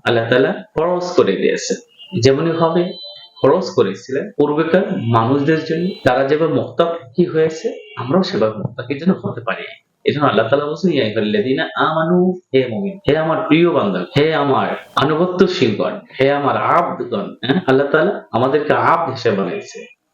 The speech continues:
বিভিন্ন জায়গায় আল্লাহ তাআলা বিভিন্ন ভাষায় আমাদেরকে ব্যবহার করছেন। আব্দ অর্থ গোলাম, হে আমার গোলামগণ। ইয়া আইয়ুহাল্লাযীনা আমানু, হে আমার ঈমানদারগণ, মানে যারা রোজা রাখবে, যারা রোজা রাখবে তারা আমার আগে ঈমান এনেছে,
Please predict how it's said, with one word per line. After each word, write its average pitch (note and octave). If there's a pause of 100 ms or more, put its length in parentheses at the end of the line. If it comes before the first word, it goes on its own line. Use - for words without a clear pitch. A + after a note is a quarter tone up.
(300)
বিভিন্ন E3+
জায়গায় D#3+
আল্লাহ C3+
তাআলা D#3
বিভিন্ন B2
ভাষায় C#3
আমাদেরকে G#2+
ব্যবহার B2
করছেন। - (520)
আব্দ D3
অর্থ C#3+
গোলাম, A2
হে D3
আমার A2+
গোলামগণ। C3 (140)
ইয়া D3+
আইয়ুহাল্লাযীনা D3
আমানু, E3+ (180)
হে D3 (160)
আমার A2+
ঈমানদারগণ, A2 (100)
মানে B2 (260)
যারা D3+ (140)
রোজা B2+
রাখবে, A#2+ (260)
যারা B2
রোজা A2+
রাখবে F3
তারা D3
আমার D#3
আগে D3+
ঈমান D3+
এনেছে, G2